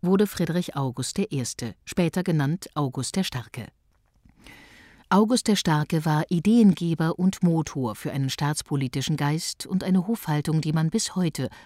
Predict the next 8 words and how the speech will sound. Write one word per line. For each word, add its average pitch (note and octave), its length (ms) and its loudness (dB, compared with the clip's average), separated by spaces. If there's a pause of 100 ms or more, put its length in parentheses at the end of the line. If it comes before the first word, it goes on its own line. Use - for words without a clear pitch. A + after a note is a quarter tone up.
(120)
als C3+ 240 -4
sächsische D3+ 440 -2
Markenzeichen B2+ 760 0
empfindet, A#2+ 500 -4 (340)
Erfindergeist D#3 800 2
gepaart C3+ 560 -4
mit F#3 140 0
Fleiß. - 500 -4